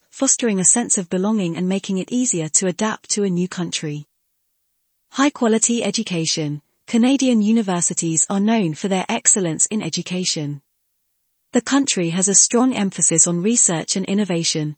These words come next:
providing students with access to cutting-edge facilities and resources. Canadian degrees are recognized globally and hold high value in the job market, offering a competitive advantage to graduates.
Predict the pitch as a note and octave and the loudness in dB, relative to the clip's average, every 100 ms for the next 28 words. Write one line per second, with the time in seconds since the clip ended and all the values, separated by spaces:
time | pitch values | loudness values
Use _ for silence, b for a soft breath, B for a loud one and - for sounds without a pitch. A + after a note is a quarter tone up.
0 | _ _ - A#3 C#4 D4 A#3+ G#3 - G3+ | _ _ -2 2 2 4 4 4 2 0
1 | E3+ D#3+ - F#3 G#3 B3+ - E3+ D#3+ - | 0 0 -2 -2 -4 -4 -2 -2 -2 -4
2 | F#3+ A#3 - A3+ G3 - - - F3+ E3+ | -6 -2 0 0 -2 -4 -2 0 0 -2
3 | E3+ D#3+ D#3 - F#3+ F#3+ F#3+ G3 - C#3+ | -2 -2 -2 -2 0 0 0 0 -2 0
4 | D3 - _ _ _ _ _ _ _ _ | 0 -2 _ _ _ _ _ _ _ _
5 | - G#3 G#3+ A#3+ C4 A#3 G#3 G3 G#3 G#3 | -2 2 4 4 2 2 0 0 0 2
6 | - G3 G#3+ A3+ A#3+ G#3 G3 F#3+ - F#3+ | 0 0 -2 -2 -4 -2 -2 -2 -2 0
7 | G3+ G3 D#3+ D#3 F3+ F#3 A3+ A#3+ - A3 | 0 0 -4 -4 -4 -4 -2 -2 -2 -2
8 | A3+ G3+ F3+ F3 E3+ F3+ F#3 - G#3 G#3+ | -2 -2 -2 -2 -2 -2 -2 -2 -4 -2
9 | E3 D3+ D3+ C#3+ - _ _ B3+ - G3 | -4 -6 -10 -12 -14 _ _ -8 -4 -2
10 | F3 F3 - F#3 A#3 B3+ B3 G3 F3+ E3 | -2 -2 -4 -6 -4 -4 -4 -4 -4 -4
11 | F3+ G3 F3+ D3+ - F#3+ F3 E3+ E3 D3 | -4 -4 -4 -4 -4 -4 -6 -6 -6 -8
12 | D3 - - | -4 -2 -2